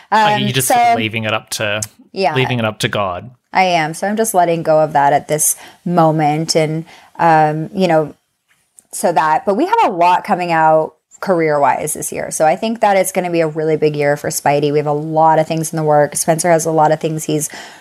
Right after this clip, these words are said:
Speaker 2: uh, producing and working on, and we have a lot of things that we're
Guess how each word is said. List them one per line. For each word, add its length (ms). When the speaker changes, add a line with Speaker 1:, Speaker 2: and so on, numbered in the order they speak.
Speaker 2:
uh, 360
producing 580
and 140
working 380
on, 360
and 80
we 100
have 120
a 60
lot 240
of 200
things 400
that 200
we're 440